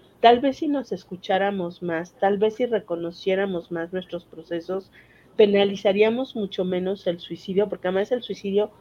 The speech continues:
puede tener un montón de aristas, ¿no? Personas que dicen, "Yo ya no quiero seguir con tratamiento por esta enfermedad, ya me cansé y la verdad es que prefiero parar", ¿no?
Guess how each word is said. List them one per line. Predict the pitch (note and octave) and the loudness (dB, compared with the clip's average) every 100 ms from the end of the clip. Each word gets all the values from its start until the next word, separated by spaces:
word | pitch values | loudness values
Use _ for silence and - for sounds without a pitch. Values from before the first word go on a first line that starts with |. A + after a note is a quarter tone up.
| _ _ _ | _ _ _
puede | A3 A3+ A#3 | 8 10 8
tener | A3 G#3 G3+ G#3+ | 4 2 2 0
un | A3+ | 0
montón | G#3 F#3+ F#3 F#3 F#3 | 0 -2 -2 -4 0
de | F3 | -2
aristas, | F3 F#3+ _ - - | -2 -6 _ -20 -14
¿no? | E3+ G3 - - - _ | -6 -6 -6 -16 -20 _
Personas | - A3 A#3+ A#3+ A#3+ | 2 2 2 0 -2
que | - G3+ | 0 -2
dicen, | G3 G3 F#3+ | 0 -2 0
"Yo | A3 A#3 | 4 4
ya | A#3 A3 | 4 2
no | G#3+ G#3 | 0 -2
quiero | G#3 G3+ | -2 -2
seguir | G3+ E3+ F3+ F3+ | -2 -4 -4 -4
con | G3 F#3+ | -4 -2
tratamiento | E3 D#3 F3 F#3 F3+ F#3 F#3 | -4 0 -2 0 -2 -2 -4
por | - F3 | 0 0
esta | F3 F3+ | 0 0
enfermedad, | F3+ F3+ D#3+ E3 E3 E3+ - | 0 -2 -4 0 0 0 2
ya | F#3 | 2
me | G3 G3 | 2 0
cansé | E3 E3+ - F3+ F3 - - - - | -2 -4 -2 -2 -2 -6 -20 -20 -2
y | G3+ | 4
la | F#3 | 4
verdad | F#3 G#3 | 6 4
es | G#3 | 4
que | G#3 | -4
prefiero | - E3+ - F3+ F3 F3+ | -4 -8 -2 2 2 0
parar", | D#3+ D3+ D3 - _ _ | 0 0 -4 -8 _ _
¿no? | E3 F#3+ | -4 -4